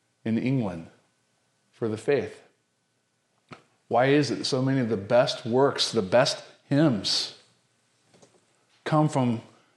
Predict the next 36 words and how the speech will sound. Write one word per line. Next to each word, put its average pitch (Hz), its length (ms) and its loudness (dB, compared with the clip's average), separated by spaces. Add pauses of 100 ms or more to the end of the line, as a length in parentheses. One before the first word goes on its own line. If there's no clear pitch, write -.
the 123 80 -2
people 143 280 2
of 123 80 -2
God 135 260 4
enduring 123 720 0
the 107 80 -4
hardest 139 600 2
seasons? 123 640 0
Do - 140 -4
you 120 80 2
see 147 160 0
the 143 100 2
poetic 135 520 2
irony? 120 520 0 (300)
Do 135 80 0
you 139 80 8
see 160 220 4
the 143 240 4 (520)
providential 147 1080 2 (880)
plan? 120 480 0 (1400)
Often 131 400 2
our 123 200 2
best 139 340 0
spiritual 143 460 0
growth 131 500 0
comes 123 460 0
during 117 340 -2
difficult 135 580 -4
time, 143 320 0
and 107 100 0
though 110 60 0
we 104 100 0
wish 123 280 0
it 123 120 0
were 127 120 0
different, 120 540 -2